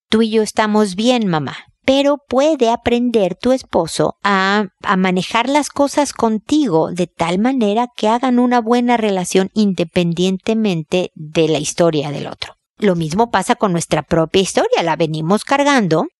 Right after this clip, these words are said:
llegamos a una relación de pareja y entender, eh, darte a entender de por qué tú reaccionas, porque desde tu casa, no, dale, dale, dale, porque damos por hecho que el otro nos va a entender y no es así. Yo he contado alguna vez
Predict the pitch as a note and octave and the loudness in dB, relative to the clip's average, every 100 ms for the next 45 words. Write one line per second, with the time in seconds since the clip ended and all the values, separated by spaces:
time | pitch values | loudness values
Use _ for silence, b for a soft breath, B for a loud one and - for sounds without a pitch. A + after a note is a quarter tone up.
0 | _ E3+ E3 D3 F3 F#3 A3 A3+ A3+ A3 | _ -2 0 2 0 0 0 2 2 0
1 | - G3+ A3+ B3+ A3 F3+ - A3+ _ G3+ | 0 0 0 0 0 -2 -4 -8 _ 0
2 | G#3 - - F3+ F3 F#3 F3+ F#3+ B3 D4+ | 0 0 0 -2 2 0 2 2 2 0
3 | - _ - F3 G3 A3 D4+ D4+ B3 G3+ | -2 _ -2 2 0 0 0 0 2 2
4 | G#3 A3 A#3 G3+ F3 _ B3+ B3+ B3+ B3 | 2 0 0 0 -2 _ -2 0 -2 0
5 | B3+ - - A#3 A#3+ A#3+ - F#3 - E3 | -2 -2 -2 0 0 -2 0 -4 0 0
6 | D#3+ D#3+ D3+ - - B3+ - A3+ _ _ | 0 -2 -4 -4 -2 -2 -2 -6 _ _
7 | - G#3+ F#3+ A3+ A#3+ A#3+ A#3+ A#3 - _ | -4 -2 0 -2 0 2 0 0 -6 _
8 | _ A3 - A3 A3+ C#4+ E4 E4+ - D4 | _ -2 0 0 2 0 0 0 0 0
9 | C4 B3 C#4+ - G#3+ A3+ F4 _ - F#3 | 0 0 -2 0 0 2 0 _ 0 2
10 | G3 F3 E3 F#3+ G#3 A3 G3+ G3+ G#3+ G#3 | 2 0 0 -2 0 -2 0 -2 -2 -2
11 | F#3+ F3+ F#3+ G3 F#3+ - D#4 D#4+ _ G#3 | 2 2 0 0 -4 -2 -2 -2 _ 0
12 | F3+ E3 - E3+ E3+ F3+ F3 E3+ D#3+ F3 | 2 2 0 -2 2 2 2 2 0 0
13 | F3 E3+ F#3 | 2 2 0